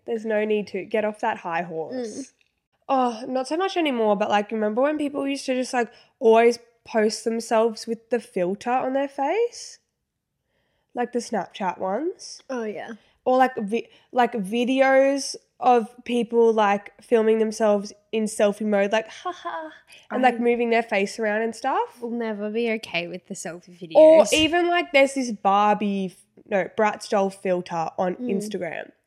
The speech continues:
Speaker 1: that people take selfies with, and it doesn't even look like them, and they
Speaker 2: Yeah.
Speaker 1: think they look bomb, and it's like, "You don't look like
Speaker 2: <laughs>
Speaker 1: that."
Speaker 2: Yeah.
Speaker 1: 'Cause it, like, pinches your nose, makes
Speaker 2: Yeah,
Speaker 1: your eyes
Speaker 2: yeah.
Speaker 1: bigger. It's like,
Speaker 2: That's
Speaker 1: yeah,
Speaker 2: a dollar
Speaker 1: that's
Speaker 2: in
Speaker 1: a
Speaker 2: the
Speaker 1: dollar
Speaker 2: swear
Speaker 1: in
Speaker 2: jar.
Speaker 1: the swear jar because that's, like,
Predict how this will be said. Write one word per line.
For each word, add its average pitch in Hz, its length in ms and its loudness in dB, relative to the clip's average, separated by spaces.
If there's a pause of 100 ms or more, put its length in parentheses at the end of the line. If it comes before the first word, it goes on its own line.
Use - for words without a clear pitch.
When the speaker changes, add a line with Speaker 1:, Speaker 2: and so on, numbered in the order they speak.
(360)
Speaker 1:
that 220 160 2
people 220 260 0
take 214 240 -6
selfies 185 420 -6
with, - 200 -12
and 202 100 -6
it 202 120 -8
doesn't 202 300 0
even 208 220 -2
look 165 180 -10
like 175 220 -12
them, - 180 -16
and 226 100 -4
they 208 120 2
Speaker 2:
Yeah. 247 80 -2
Speaker 1:
think 190 140 -4
they 196 140 0
look 190 280 -6
bomb, 165 320 -2
and 170 100 -6
it's 190 120 -6
like, 185 160 -4
"You 196 120 -2
don't 196 200 2
look 175 160 -6
like 156 200 -6
Speaker 2:
<laughs> - 20 -14
Speaker 1:
that." 240 340 2
Speaker 2:
Yeah. 277 120 2 (220)
Speaker 1:
'Cause 240 120 2
it, 240 120 6
like, 220 300 0
pinches 240 360 -2
your 214 80 0
nose, 196 480 4
makes 220 280 2
Speaker 2:
Yeah, 220 100 2
Speaker 1:
your 196 60 4
eyes 190 260 4
Speaker 2:
yeah. - 60 -10
Speaker 1:
bigger. 190 340 2
It's 190 160 -8
like, 185 220 0 (1300)
Speaker 2:
That's 196 220 0
Speaker 1:
yeah, - 40 -12
Speaker 2:
a - 20 -12
dollar 208 180 2
Speaker 1:
that's 185 140 -2
Speaker 2:
in - 20 2
Speaker 1:
a 226 60 2
Speaker 2:
the 190 40 -10
Speaker 1:
dollar 196 200 4
Speaker 2:
swear 190 80 2
Speaker 1:
in 190 40 0
Speaker 2:
jar. 190 60 -4
Speaker 1:
the 196 60 -2
swear 175 280 -2
jar 165 220 -2
because 175 280 -8
that's, 180 340 -6
like, 170 300 -2